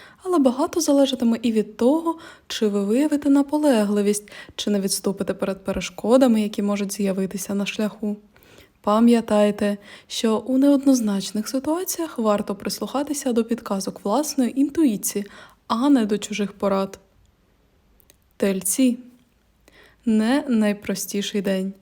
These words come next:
Щось може піти не за планом, і вам потрібно буде швидко вирішити, чим ви займатиметеся сьогодні, а що відкладете на потім.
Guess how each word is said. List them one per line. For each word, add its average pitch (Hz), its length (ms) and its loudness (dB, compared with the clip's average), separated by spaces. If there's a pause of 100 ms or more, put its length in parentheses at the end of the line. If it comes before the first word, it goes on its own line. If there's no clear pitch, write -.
(300)
Щось - 480 -4
може 320 280 2
піти 240 440 -2
не 233 180 0
за 254 120 0
планом, 220 600 0
і 240 60 -2
вам 214 200 -2
потрібно 190 560 -4
буде 294 300 0
швидко 202 600 -4
вирішити, 302 540 0 (280)
чим 208 380 -2
ви 196 120 -2
займатиметеся 240 840 -2
сьогодні, 202 580 -2 (220)
а 262 180 -2
що 330 380 -2
відкладете 208 800 -2
на 196 120 -2
потім. 202 520 -4